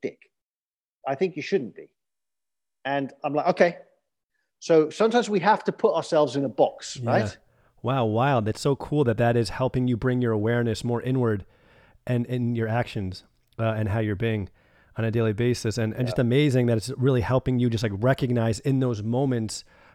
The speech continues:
Speaker 2: of you maybe not being, uh, that kind and, and, uh, helping you shift yourself to, to a kinder place.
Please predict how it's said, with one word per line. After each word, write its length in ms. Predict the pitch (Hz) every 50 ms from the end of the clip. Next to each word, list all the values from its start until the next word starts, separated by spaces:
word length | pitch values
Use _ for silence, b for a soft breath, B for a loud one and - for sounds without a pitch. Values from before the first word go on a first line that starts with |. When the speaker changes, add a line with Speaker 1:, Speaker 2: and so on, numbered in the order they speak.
| b b -
Speaker 2:
of 200 | 127 135 135 123
you 100 | 131 131
maybe 260 | 131 127 120 117 123
not 240 | 120 117 113 98 101
being, 440 | 120 120 113 113 110 110 107 104 - -
uh, 240 | 110 110 107 107 104
that 180 | 113 110 104
kind 400 | - - 120 113 110 107 101 95 -
and, 160 | - 113 113
and, 180 | - 113 110 113
uh, 80 | 110 107
helping 440 | - - 123 117 - 127 117 113
you 380 | 113 110 110 110 107 104 101 - _ _ _ _ _ _
shift 360 | - - - 151 147 - -
yourself 360 | 123 117 - - 147 147 110
to, 380 | - - 131 123 117 113 110 110 - -
to 180 | - 127 120
a 60 | 113
kinder 340 | - - 123 117 113 107 107
place. 460 | - - 113 110 98 85 - - -